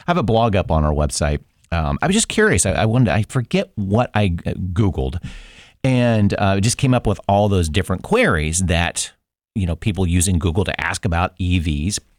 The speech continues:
uh, came up. And I, well, you know, I've been wanting to know where and who owns the lithium mines, and is there a lithium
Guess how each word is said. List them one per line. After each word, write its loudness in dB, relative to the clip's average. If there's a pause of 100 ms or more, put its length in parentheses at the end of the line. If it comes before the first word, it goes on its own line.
(640)
uh, 0 (460)
came 2
up. 0
And 0
I, 0
well, -2
you 0
know, 2
I've 4
been 4
wanting 2
to -4
know 2 (280)
where 2
and -4 (140)
who 2
owns 2
the -6
lithium -4
mines, -4
and -8 (340)
is 2
there 2
a 2
lithium 2